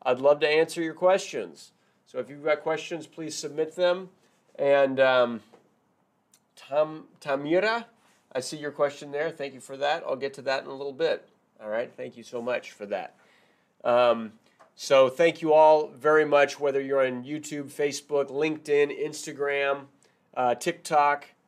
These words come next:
Like, thank you all so much for being here. I really appreciate it. As always, I like to start with a little empowerment tip. All right. Little empowerment tip for today.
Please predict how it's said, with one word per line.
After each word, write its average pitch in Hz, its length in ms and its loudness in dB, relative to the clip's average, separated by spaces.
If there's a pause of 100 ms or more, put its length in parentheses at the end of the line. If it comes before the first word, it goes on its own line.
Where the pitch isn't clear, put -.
(140)
Like, 120 260 -2
thank 135 240 -2
you 131 100 2
all 120 100 4
so 131 200 -2
much 123 400 -2
for - 140 -18
being 120 260 -6
here. 120 200 -2
I 117 60 2
really 113 340 -2
appreciate 113 560 -8
it. 92 160 -12 (640)
As 170 220 4
always, 196 420 6
I 180 80 6
like 175 240 4
to 160 100 -8
start 180 360 2
with 151 140 -6
a 147 40 0
little 180 380 0
empowerment 160 840 -2
tip. - 420 -6 (680)
All 127 100 -2
right. 170 320 0 (480)
Little 170 300 4
empowerment 170 560 4
tip 175 260 2
for - 160 -8
today. 175 640 4